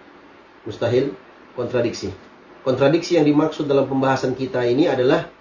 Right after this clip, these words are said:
kontradiksi fi dhihnil mukallaf atau fi dhihnil mujtahid atau fi dhihnil alim. Di kontradiksi yang terjadi pada pemahaman atau, eh, eh,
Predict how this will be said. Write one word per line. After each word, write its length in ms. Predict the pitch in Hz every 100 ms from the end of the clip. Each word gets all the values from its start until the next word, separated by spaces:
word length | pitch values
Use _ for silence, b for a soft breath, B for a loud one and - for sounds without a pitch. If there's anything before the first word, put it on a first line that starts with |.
| - -
kontradiksi 720 | - 127 127 135 151 - 165 160
fi 240 | 143 127
dhihnil 440 | 151 147 143 160
mukallaf 600 | 147 139 123 123 98 - - _ _ _
atau 240 | 104 139 143
fi 160 | 135
dhihnil 400 | 127 156 147 143
mujtahid 400 | 131 - 147 120 - - - -
atau 160 | 110 139
fi 160 | - 127
dhihnil 400 | 151 147 143 -
alim. 400 | 143 127 104 90 - b b -
Di 240 | 127 143 - - - - -
kontradiksi 720 | 131 143 143 147 175 185 180
yang 80 | 147
terjadi 320 | 139 151 180
pada 400 | - 151 175 180
pemahaman 640 | - 143 147 147 143 175
atau, 400 | 147 151 160 190 - - -
eh, 600 | 127 131 131 131 131 127 - - - - - - - -
eh, 600 | 117 117 117 117 120 117